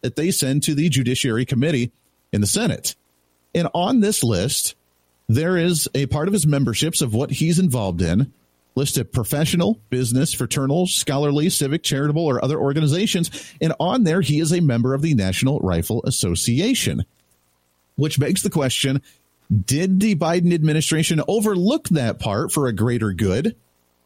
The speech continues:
Did they overlook it because they were just not on their steroids? They need to stay functioning, and they were too, too busy talking to the Easter Bunny and forgot to look at that membership list? Or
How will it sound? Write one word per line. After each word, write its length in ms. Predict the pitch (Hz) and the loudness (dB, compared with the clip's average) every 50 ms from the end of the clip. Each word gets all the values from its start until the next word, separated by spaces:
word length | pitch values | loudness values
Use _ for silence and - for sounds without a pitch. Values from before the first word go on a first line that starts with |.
| - | -4
Did 160 | - 143 120 | -4 -2 0
they 100 | 127 120 | 0 0
overlook 460 | 123 120 117 117 117 98 101 117 - 160 | 0 0 0 0 0 0 0 0 0 -2
it 100 | 151 - | -2 -2
because 380 | 127 117 - 131 120 113 95 | -2 -2 -2 -2 -2 -2 0
they 160 | 113 117 117 | 0 0 0
were 160 | 117 113 113 104 | 2 0 0 0
just 360 | 95 110 117 110 101 - - | 0 0 0 0 0 0 0
not 320 | 120 104 107 104 107 113 | 2 2 2 0 0 -2
on 140 | 117 117 120 | -2 0 0
their 140 | 117 113 110 | 0 0 0
steroids? 480 | 104 - - 120 113 113 117 117 110 | 0 -2 -2 -2 0 0 0 0 0
They 100 | 110 117 | 0 0
need 160 | 110 113 117 107 | 0 0 0 0
to 60 | - | -2
stay 180 | - - 110 | -2 -2 -2
functioning, 560 | 98 - 131 135 143 - - 127 131 156 175 170 | -2 -2 -2 -2 -2 -2 -2 0 0 0 2 2
and 100 | 127 110 | 2 2
they 80 | 110 | 2
were 140 | 107 104 101 | 2 0 0
too, 260 | - - 147 139 120 | 0 -2 -2 0 -2
too 200 | 98 - - 135 | -2 -2 -2 -2
busy 240 | 117 131 120 120 107 | 0 0 0 0 0
talking 300 | - 131 123 117 - 120 | 0 -2 -2 -2 0 0
to 40 | 107 | 0
the 140 | 104 - 156 | 0 0 0
Easter 260 | 160 - - 143 123 | -2 0 -2 -2 0
Bunny 280 | 113 127 123 135 170 | 0 0 0 0 0
and 100 | 185 156 | 0 0
forgot 320 | - 127 104 123 123 120 - | 0 -2 -2 -2 -2 -2 -2
to 80 | 117 | -2
look 240 | 101 123 190 240 - | 0 0 0 0 -2
at 100 | 214 - | -4 -4
that 180 | - 127 110 92 | -4 -4 -2 0
membership 480 | 117 113 110 104 98 - - 98 - | 0 2 2 0 0 0 -2 -4 -2
list? 220 | 104 120 139 - - - _ - | -2 -2 -2 -2 -4 -6 _ -2
Or 420 | 277 311 330 269 175 156 190 208 | 0 2 2 2 2 0 0 -2